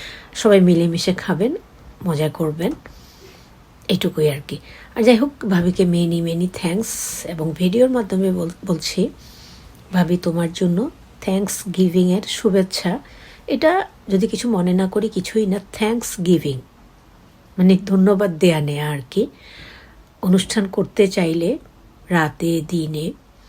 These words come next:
বছরের, আহ, তিনশো পঁয়ষট্টি দিনই অনুষ্ঠান করা যায়। আহ, যাই হোক, ভাবিকে আবারও বলছি,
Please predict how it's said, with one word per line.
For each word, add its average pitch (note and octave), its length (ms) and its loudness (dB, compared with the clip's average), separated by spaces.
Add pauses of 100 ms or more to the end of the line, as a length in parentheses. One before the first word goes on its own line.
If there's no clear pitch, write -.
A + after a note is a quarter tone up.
(1040)
বছরের, G#3 340 4 (360)
আহ, E3+ 240 0
তিনশো G3 300 0
পঁয়ষট্টি G3 520 -2
দিনই G3+ 380 2 (520)
অনুষ্ঠান F#3 480 -4
করা E3+ 300 -2
যায়। E3+ 260 -4 (1400)
আহ, F3 220 -6 (220)
যাই G#3 160 4
হোক, G3+ 240 2
ভাবিকে F3 360 -2
আবারও E3+ 320 -2
বলছি, E3+ 300 -4